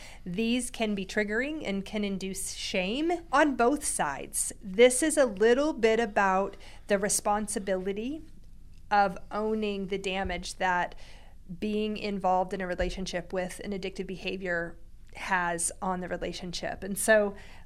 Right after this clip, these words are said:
uh, let's dive in on this one. We're talking about attachment injuries. While I was using, while I was dependent, while I was in the midst of, when I relapsed,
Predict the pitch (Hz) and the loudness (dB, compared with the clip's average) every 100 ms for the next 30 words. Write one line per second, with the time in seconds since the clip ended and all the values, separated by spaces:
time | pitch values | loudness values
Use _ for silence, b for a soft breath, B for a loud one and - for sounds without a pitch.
0 | 175 185 220 220 226 - 240 247 220 247 | -8 0 2 4 2 8 10 10 10 8
1 | 247 196 202 247 - 254 208 208 - 262 | 8 8 6 6 6 4 2 0 -2 0
2 | 294 349 349 262 226 220 220 b b 175 | 0 2 2 6 8 8 6 b b -10
3 | - - 175 - 190 180 185 180 160 147 | -6 -6 -6 -4 -6 -4 -6 -6 -6 -8
4 | - - - - b b b 185 190 208 | -6 -6 -6 -8 b b b -2 6 8
5 | 220 233 220 202 190 185 185 175 175 170 | 10 10 10 6 4 -2 -4 -4 -2 -4
6 | 180 - 190 196 202 220 214 202 180 190 | -6 -8 0 4 6 6 4 2 -2 -6
7 | - 196 185 180 170 - 190 190 202 214 | -6 -6 -4 -4 -6 -8 0 4 6 6
8 | 214 208 196 - 202 190 190 185 185 - | 4 2 -2 -4 -4 -2 -2 -2 -2 -2
9 | - - 180 170 170 170 - 196 208 226 | -4 -2 2 2 2 -4 -2 0 2 4
10 | 226 185 190 175 165 165 - | 4 2 0 2 2 0 -2